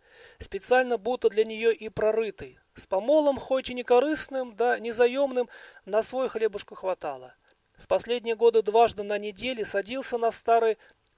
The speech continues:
пос-, Паскотине самолет, и в город ли,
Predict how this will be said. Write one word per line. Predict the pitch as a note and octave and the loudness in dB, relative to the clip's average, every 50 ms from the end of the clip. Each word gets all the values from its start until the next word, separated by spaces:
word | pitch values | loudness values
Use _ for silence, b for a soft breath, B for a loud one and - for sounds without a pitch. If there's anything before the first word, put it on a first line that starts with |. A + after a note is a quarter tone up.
| _ _ | _ _
пос-, | - A2 - - - - - - - - | -6 -4 -4 -4 -10 -14 -16 -18 -20 -2
Паскотине | - G#3+ G#3 - - - A3+ A3 - G#3 G3+ G3+ | -2 -2 -2 -2 -2 -2 -4 -2 -4 -10 -14 -12
самолет, | - - G#3+ G#3+ A3 G#3+ A3 G#3+ G3 E3 D3 - - _ _ _ _ _ _ _ | -10 -10 -8 -6 -6 -4 -2 -2 -4 -4 -4 -10 -18 _ _ _ _ _ _ _
и | - F3 | -12 -12
в | E3 E3 F3+ | -10 -10 -4
город | G#3 C4 C#4+ C4+ C4 B3+ - - | 2 4 6 8 8 6 4 0
ли, | A#3+ B3 A#3+ A#3+ A#3+ | -8 -8 -8 -8 -10